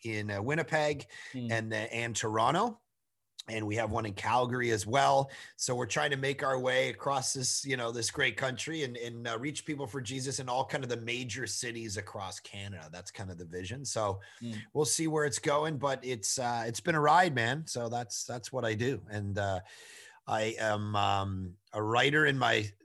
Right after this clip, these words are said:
Speaker 1: little bit of spare time that I have in life. I got, uh, so I, I put a book out a couple years ago, um, called The Problem of God.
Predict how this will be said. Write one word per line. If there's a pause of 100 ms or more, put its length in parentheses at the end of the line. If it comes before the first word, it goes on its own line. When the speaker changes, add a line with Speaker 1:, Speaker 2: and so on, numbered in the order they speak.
(140)
Speaker 1:
little
bit
of
spare
time
that
I
have
in
life.
I
got,
uh,
so
I, (200)
I (180)
put
a
book
out
a
couple
years
ago, (500)
um,
called
The
Problem
of
God.